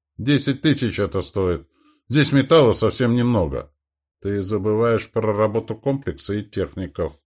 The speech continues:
Ты же сам сказал, что он быстро режет. Значит, за пару часов точно вырежешь. Шутишь? Здесь работы дня на три,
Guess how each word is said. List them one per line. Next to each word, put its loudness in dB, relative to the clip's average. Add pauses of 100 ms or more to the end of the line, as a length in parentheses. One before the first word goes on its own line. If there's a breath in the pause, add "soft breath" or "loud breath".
(520)
Ты 4
же 2
сам -2
сказал, 0
что -6
он 0
быстро -6
режет. -14 (180)
Значит, -6
за 4
пару 2
часов -8
точно -2
вырежешь. -2 (440)
Шутишь? 2 (580 soft breath)
Здесь 4
работы 6
дня 4
на 4
три, 0